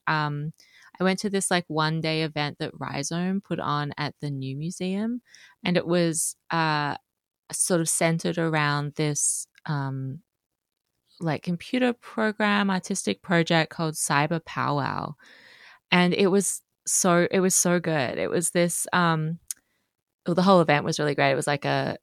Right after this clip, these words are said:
pop-up, um, exhibition and a panel discussion. But Cyber Powwow was this, um, like, chat interface exhibition platform.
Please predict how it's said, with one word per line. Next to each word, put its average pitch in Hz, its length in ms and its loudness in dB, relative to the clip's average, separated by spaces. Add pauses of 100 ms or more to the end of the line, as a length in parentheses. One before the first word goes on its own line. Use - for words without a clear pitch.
pop-up, 170 500 2 (300)
um, 147 340 -2 (240)
exhibition 202 840 2
and 147 200 -2
a 143 80 0
panel 185 380 -2
discussion. 156 840 -4 (460)
But 180 280 6
Cyber 196 360 4
Powwow 170 840 2
was 156 500 -2
this, 165 420 2 (120)
um, 151 580 -2 (480)
like, 165 320 -2
chat - 360 4 (120)
interface 165 920 -2
exhibition 208 720 0
platform. 147 840 -4